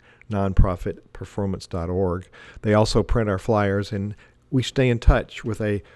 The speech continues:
piece of paper that people can hold in their hand. And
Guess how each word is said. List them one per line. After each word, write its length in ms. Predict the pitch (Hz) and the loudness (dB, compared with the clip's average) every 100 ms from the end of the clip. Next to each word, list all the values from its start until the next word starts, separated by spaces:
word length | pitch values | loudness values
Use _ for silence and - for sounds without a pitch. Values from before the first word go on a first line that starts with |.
| - _ - | -20 _ 6
piece 260 | 190 190 | 6 6
of 100 | 185 | 4
paper 480 | - 143 123 117 110 - _ _ | 6 4 4 -2 -4 -6 _ _
that 180 | 110 - | -8 -2
people 340 | 127 123 117 | 0 2 -2
can 200 | - 110 | -2 -6
hold 360 | 98 120 110 107 | -2 2 4 4
in 140 | 101 | 0
their 140 | 92 80 | -2 -6
hand. 480 | - 92 85 95 - - _ _ - | -8 -6 -6 -10 -14 -20 _ _ -4
And 440 | 113 110 107 107 | 2 2 2 -2